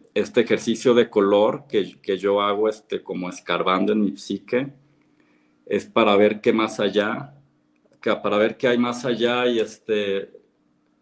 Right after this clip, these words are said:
mucho quiero integrar al, al público a que, a que pueda también, este, expander su percepción por medio de mi obra.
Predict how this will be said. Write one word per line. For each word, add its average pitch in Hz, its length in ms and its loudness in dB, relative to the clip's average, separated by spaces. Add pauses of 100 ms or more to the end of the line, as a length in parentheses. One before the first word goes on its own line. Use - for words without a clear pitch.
mucho 127 560 -2
quiero 131 240 2
integrar 117 460 2
al, 127 340 0
al 98 300 -6
público 120 560 -2
a 92 160 -6
que, 90 520 -4 (920)
a 98 120 -6
que 101 140 -4
pueda 110 340 2
también, 107 440 2
este, 101 840 2
expander 101 600 0
su 117 200 -8
percepción 104 760 0
por 95 300 -4
medio 95 260 2
de 104 120 2
mi 95 200 0
obra. 87 400 -2